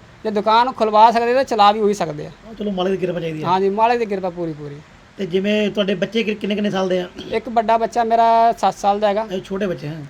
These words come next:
Speaker 1: ਹਾਂ, ਛੋਟਾ। ਇੱਕ ਹੈਗਾ ਪੰਜ ਸਾਲ ਦਾ।
Speaker 2: ਅੱਛਾ, ਅੱਛਾ, ਅੱਛਾ।
Speaker 1: ਹਾਂਜੀ।
Speaker 2: ਮਤਲਬ ਪੜ੍ਹਦੇ ਹੋਣਗੇ ਉਹ ਵੀ?
Speaker 1: ਪੜ੍ਹਦੇ, ਵਧੀਆ ਸਕੂਲ ਚ ਲਾਇਆ ਉਹਨਾਂ ਨੂੰ।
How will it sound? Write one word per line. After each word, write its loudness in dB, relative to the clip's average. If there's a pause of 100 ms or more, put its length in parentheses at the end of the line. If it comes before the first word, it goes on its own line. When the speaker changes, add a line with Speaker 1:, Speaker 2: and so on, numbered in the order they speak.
(120)
Speaker 1:
ਹਾਂ, -6
ਛੋਟਾ। -4
ਇੱਕ -6
ਹੈਗਾ 2
ਪੰਜ 0
ਸਾਲ -6
ਦਾ। -12
Speaker 2:
ਅੱਛਾ, -18
ਅੱਛਾ, -
ਅੱਛਾ। -16
Speaker 1:
ਹਾਂਜੀ। -12 (200)
Speaker 2:
ਮਤਲਬ -12
ਪੜ੍ਹਦੇ -6
ਹੋਣਗੇ -6
ਉਹ -6
ਵੀ? -10
Speaker 1:
ਪੜ੍ਹਦੇ, 0
ਵਧੀਆ 2
ਸਕੂਲ -6
ਚ -4
ਲਾਇਆ 6
ਉਹਨਾਂ 2
ਨੂੰ। -6